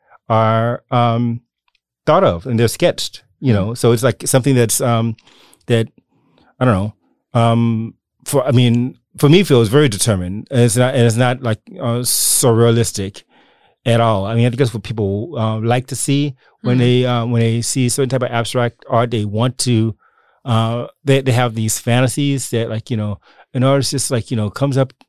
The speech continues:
Speaker 1: to the canvas and it's whatever, like, you know,
Speaker 2: <laughs>
Speaker 1: is inspiring them on that day. And I'm like, "Nope, nope,
Speaker 2: Well,
Speaker 1: nope, nope, nope,
Speaker 2: I
Speaker 1: nope."
Speaker 2: think people, especially
Speaker 1: Mm-hmm.
Speaker 2: with abstract art, wanna,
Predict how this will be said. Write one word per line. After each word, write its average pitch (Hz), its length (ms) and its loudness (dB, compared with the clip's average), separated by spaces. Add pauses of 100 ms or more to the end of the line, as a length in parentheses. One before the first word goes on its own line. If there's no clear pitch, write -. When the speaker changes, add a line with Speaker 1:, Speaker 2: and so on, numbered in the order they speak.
(100)
Speaker 1:
to 147 100 -4
the 135 80 -4
canvas 127 380 -4
and 107 80 -4
it's - 120 -6
whatever, 127 460 0
like, 113 240 -2
you 117 60 -4
know, 104 260 -6 (380)
Speaker 2:
<laughs> 190 100 -4
Speaker 1:
is 117 140 2
inspiring 135 480 2
them 135 160 4
on 131 120 4
that 123 200 0
day. 117 160 2
And 104 100 0
I'm 110 60 -2
like, 107 160 -6
"Nope, 117 280 -2 (160)
nope, 147 260 0
Speaker 2:
Well, 127 100 -2
Speaker 1:
nope, 131 100 -6
nope, 127 80 -4
nope, 127 100 -4
Speaker 2:
I 202 100 -2
Speaker 1:
nope." 190 100 -6
Speaker 2:
think 285 160 -4
people, 214 440 -2
especially 175 520 -2
Speaker 1:
Mm-hmm. 170 60 -6
Speaker 2:
with 165 120 -4
abstract 170 480 -4
art, 165 180 -6
wanna, 170 340 -8